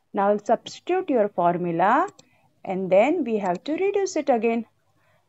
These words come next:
This hundred will get cut with this. This one zero will get cut with this. Now you have to reduce it. Two ones are two and then here twenty.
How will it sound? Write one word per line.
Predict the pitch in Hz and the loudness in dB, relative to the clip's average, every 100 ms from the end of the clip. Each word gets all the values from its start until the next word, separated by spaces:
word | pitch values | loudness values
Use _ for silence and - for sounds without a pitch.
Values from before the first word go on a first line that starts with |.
| _ | _
This | 214 262 277 | -6 -6 -4
hundred | 220 202 196 269 302 | -4 -4 2 2 2
will | 233 | -2
get | 180 180 175 _ | 0 0 0 _
cut | 233 233 | 2 2
with | 180 170 160 | -2 -4 -2
this. | 214 320 339 - _ - - _ _ _ _ _ _ _ _ | 0 0 -2 -14 _ -20 -20 _ _ _ _ _ _ _ _
This | 202 220 - _ - | -4 -4 -4 _ -18
one | 190 214 254 302 | 2 4 6 4
zero | 294 190 165 165 254 311 - | 4 2 4 4 4 0 -6
will | 190 190 180 - | -8 -6 -6 -2
get | 170 - | -2 -2
cut | - 247 - | 0 0 0
with | 190 160 160 | -6 -6 -2
this. | 262 349 - - _ | -2 0 -6 -12 _
Now | 190 | -8
you | 185 214 | -4 0
have | 220 220 | 0 0
to | 277 - | -6 -4
reduce | 247 277 285 262 170 | -4 0 0 0 -4
it. | 151 - _ _ _ _ _ | -8 -12 _ _ _ _ _
Two | 294 311 | -4 4
ones | 240 190 175 - | 4 4 2 4
are | 175 160 - | 4 2 -2
two | 214 277 381 392 _ _ _ _ _ - | 0 0 -2 -6 _ _ _ _ _ -6
and | 180 180 175 | -4 -2 -2
then | 180 190 | -4 -4
here | 196 196 233 330 427 - _ | -2 0 0 0 -2 -10 _
twenty. | - 196 170 160 156 208 156 143 | 0 2 2 0 -4 -4 -4 -6